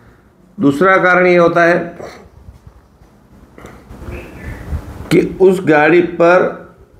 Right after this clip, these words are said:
कोई ना कोई loan बकाया होता है, और गाड़ी तब नाम पे होगी, जब उसका loan का मामला सुलटे।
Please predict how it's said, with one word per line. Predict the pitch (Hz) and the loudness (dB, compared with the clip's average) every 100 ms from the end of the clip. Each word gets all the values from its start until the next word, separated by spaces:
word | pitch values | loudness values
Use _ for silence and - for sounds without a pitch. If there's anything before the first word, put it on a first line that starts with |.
| _ | _
कोई | - 156 | -2 0
ना | 170 | 2
कोई | 156 165 | 2 2
loan | 131 117 131 143 135 | 4 6 6 6 4
बकाया | 104 101 92 | 2 2 0
होता | 76 76 - - | 0 -6 -14 -20
है, | - - _ _ _ _ _ _ _ _ _ _ _ _ - - - - - - - - - _ - - | -20 -20 _ _ _ _ _ _ _ _ _ _ _ _ -18 -18 -18 -14 -12 -14 -20 -20 -20 _ -20 -4
और | - - - - - - | -2 -2 -6 -18 -20 -6
गाड़ी | 85 117 151 185 185 - - - _ | 0 2 2 2 2 -2 -12 -20 _
तब | 185 202 | -4 0
नाम | 185 180 180 | 2 2 2
पे | |
होगी, | 180 175 180 | 2 2 0
जब | 175 170 | 0 0
उसका | 165 - 165 | 0 0 0
loan | 147 151 160 | 4 4 2
का | 160 | 2
मामला | 151 147 147 165 | 2 2 2 2
सुलटे। | 165 135 131 135 127 120 | 0 0 0 2 0 -2